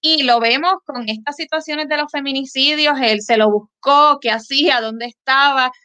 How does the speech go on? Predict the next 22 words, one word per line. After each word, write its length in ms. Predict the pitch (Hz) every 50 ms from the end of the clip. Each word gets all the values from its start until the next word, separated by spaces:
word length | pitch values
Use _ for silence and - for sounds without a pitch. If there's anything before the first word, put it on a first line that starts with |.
| _ _ -
¿verdad? 200 | 196 214 226 233
Esos 140 | 233 254 269 269
cuestionamientos 720 | - 311 320 - 330 320 320 311 311 311 320 311 - 330 - -
que 60 | 269
le 80 | 247 233
hacemos 340 | 240 220 - 190 190 202 226
a 80 | 254 262
los, 180 | 285 269 269 254 220 -
a 80 | -
las 140 | 254 262 262
mujeres 380 | 262 262 254 277 285 320 330 311
y 80 | 302 -
que 140 | - 240
no 140 | 233 220 202
necesariamente 760 | 202 220 220 226 254 277 269 269 269 262 254 247 240 - -
le 80 | 294 285
hacemos 300 | 285 - 220 208 202 - -
a 60 | 240
los 80 | 233 - -
hombres. 380 | 226 208 208 196 180 170 170 _ _ _ _ _ _ _
Otro 260 | - 240 240 233 269
ejemplo, 720 | 285 285 285 302 302 311 330 302 320 277 277 277 285 285